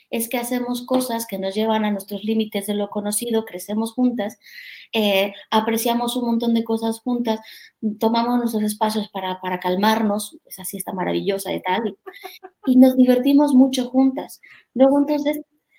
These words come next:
tenemos un vínculo, una relación de amigas en las cuales experimento mucha libertad con ella.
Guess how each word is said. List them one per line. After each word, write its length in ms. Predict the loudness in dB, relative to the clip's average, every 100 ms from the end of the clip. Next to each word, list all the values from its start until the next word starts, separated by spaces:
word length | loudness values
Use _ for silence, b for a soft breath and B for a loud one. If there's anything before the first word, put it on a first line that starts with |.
| _
tenemos 420 | 0 6 6 6
un 580 | 4 6 6 4 4 2
vínculo, 380 | 2 2 2 0
una 140 | -2
relación 500 | -2 -2 -2 0 2 4
de 60 |
amigas 440 | 4 4 2 0 -4 b b b
en 80 | 0
las 140 | 0 0
cuales 280 | 0 0 -2 -12 -12
experimento 480 | -6 -2 2 2 4
mucha 300 | 4 4 2
libertad 460 | 2 0 -2 -6
con 160 | -2 -2
ella. 240 | 0 -4